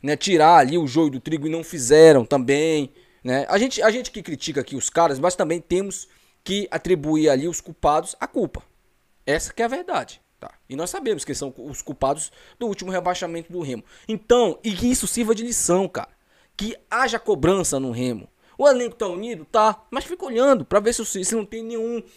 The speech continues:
ali G dois da vida querendo tumultuar o ambiente.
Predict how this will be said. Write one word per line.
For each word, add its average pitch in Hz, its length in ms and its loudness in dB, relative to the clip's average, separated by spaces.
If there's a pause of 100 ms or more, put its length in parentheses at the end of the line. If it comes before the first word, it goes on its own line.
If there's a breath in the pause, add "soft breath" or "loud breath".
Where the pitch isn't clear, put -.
(180 soft breath)
ali 196 240 2
G 185 160 -2
dois 180 300 -2
da 160 100 2
vida 175 300 -2
querendo 180 440 0 (200 soft breath)
tumultuar 202 480 2
o 190 60 6
ambiente. 185 600 -2